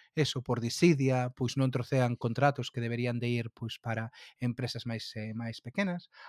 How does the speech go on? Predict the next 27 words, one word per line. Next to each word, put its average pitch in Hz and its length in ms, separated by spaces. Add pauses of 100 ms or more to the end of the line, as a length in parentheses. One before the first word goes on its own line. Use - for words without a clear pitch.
As 127 160
propias, 143 480
eh, 123 80
pequenas 131 400
e 120 80
medianas 127 320
empresas 123 400
non 123 240
protestan, 120 800
eh, 113 400
por 131 160
isto, 196 360 (360)
e 277 80
tamén 160 240
se 151 160
dan 147 80
os 160 160
casos 190 480
de 180 560
empresa, 139 560
digo, 139 320
de, 117 80
perdón, 117 400
de 113 40
empresas, 113 440
de 123 160
administracións 127 800